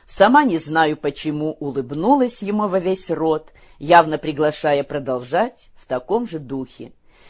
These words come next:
И он не замедлил воспользоваться этим. Подсел ко мне, заказав у Фернандо ещё пиво для меня, и учтиво спросил, нет ли у меня желания перекусить,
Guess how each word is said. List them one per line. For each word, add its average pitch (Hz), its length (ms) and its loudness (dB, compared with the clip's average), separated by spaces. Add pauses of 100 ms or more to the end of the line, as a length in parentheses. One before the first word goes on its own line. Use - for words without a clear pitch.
(180)
И 202 120 2
он 339 180 6
не 349 100 6
замедлил 240 640 4
воспользоваться 170 920 -2
этим. 151 580 -2 (380)
Подсел 208 540 4
ко 254 180 2
мне, 233 420 0 (240)
заказав 208 600 2
у 208 40 -2
Фернандо 190 560 0
ещё 180 300 -4
пиво 180 360 -2
для 165 180 -4
меня, 156 440 -6 (340)
и 208 120 -2
учтиво 311 400 2
спросил, 269 760 -2 (220)
нет 262 320 0
ли 269 100 0
у 269 60 2
меня 254 280 2
желания 220 520 2
перекусить, 220 880 -8